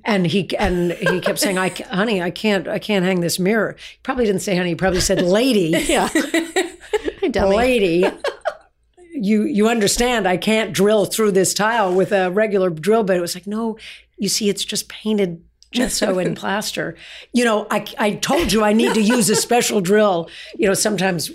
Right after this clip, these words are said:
Speaker 1: um, uh,
Speaker 2: <laughs>
Speaker 1: women decorators are treated as silly bellies.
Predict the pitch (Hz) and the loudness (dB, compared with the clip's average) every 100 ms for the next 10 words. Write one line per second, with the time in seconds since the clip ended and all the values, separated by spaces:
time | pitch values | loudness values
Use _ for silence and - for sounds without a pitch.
0 | - 185 170 160 147 - - - - - | -4 0 0 -2 -8 -12 -18 -16 -12 -8
1 | - 170 - 156 - 285 196 190 190 175 | -4 -2 -2 -2 -2 -4 -2 0 2 0
2 | 175 175 170 156 151 - 190 165 165 - | -2 -2 -2 -2 -6 -8 -6 -6 -6 -12
3 | _ 339 302 208 175 156 156 151 - - | _ -14 -6 -2 -2 -2 -4 -6 -12 -18
4 | - - 277 220 165 156 165 - | -10 -2 0 2 0 -2 -4 -6